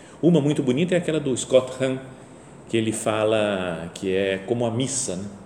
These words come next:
Um dia foi à missa e viu que todo o Apocalipse era, tava assim, a missa é uma, é, é, é como que mostrando materialmente toda aquela coisa que é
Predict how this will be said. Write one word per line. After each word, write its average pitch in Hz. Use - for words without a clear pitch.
Um 95
dia 107
foi 110
à -
missa 170
e 127
viu 135
que -
todo 202
o -
Apocalipse 151
era, 160
tava 139
assim, 143
a 110
missa 185
é 190
uma, 131
é, 135
é, -
é 123
como 147
que 147
mostrando 151
materialmente 139
toda 185
aquela 165
coisa 151
que 147
é 135